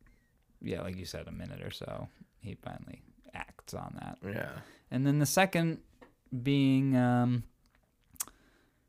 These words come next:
Speaker 1: they are in, all right, well, if anything,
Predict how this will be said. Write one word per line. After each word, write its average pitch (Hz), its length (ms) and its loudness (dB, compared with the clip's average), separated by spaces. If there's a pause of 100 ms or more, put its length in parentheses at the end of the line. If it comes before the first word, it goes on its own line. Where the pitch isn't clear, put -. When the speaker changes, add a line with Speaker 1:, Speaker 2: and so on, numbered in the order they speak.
(1000)
Speaker 1:
they 139 220 8
are 131 420 8
in, 127 600 8 (3250)
all 110 60 -2
right, 101 160 0
well, 107 260 -2 (720)
if - 80 -20
anything, 98 460 4